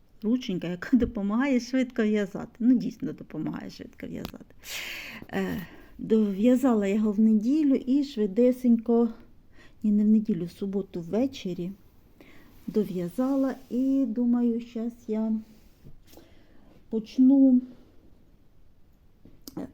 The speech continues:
в'язати. І вже пізно вночі я відв'язала ось такий зразочок і зрозуміла, що,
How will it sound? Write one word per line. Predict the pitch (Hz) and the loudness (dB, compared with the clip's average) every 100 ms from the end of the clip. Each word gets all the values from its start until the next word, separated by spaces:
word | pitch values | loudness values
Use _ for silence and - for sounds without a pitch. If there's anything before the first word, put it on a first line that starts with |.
| 190 | -8
в'язати. | 185 190 196 220 202 - _ _ _ | -6 -6 -4 -4 -4 -8 _ _ _
І | 226 240 | 2 2
вже | 220 269 | 4 0
пізно | 262 240 226 233 | 0 2 6 6
вночі | 233 240 - 247 214 | 6 4 0 -2 0
я | 220 214 | 0 -2
відв'язала | 196 196 220 214 202 196 196 | -2 -2 -2 -2 -4 -4 -4
ось | 196 | -6
такий | - 202 214 208 | -8 -8 -6 -6
зразочок | 220 214 220 285 359 - 339 339 - - - - - - - - - - - | -4 -4 -2 -2 -4 -4 -6 -6 -10 -20 -20 -20 -20 -20 -20 -20 -20 -20 -8
і | - 311 | 0 2
зрозуміла, | 277 269 240 247 254 277 285 269 254 | 4 2 2 6 8 8 4 2 0
що, | 254 - - - 254 262 262 262 254 240 | -4 -12 -12 -8 -2 2 2 4 4 2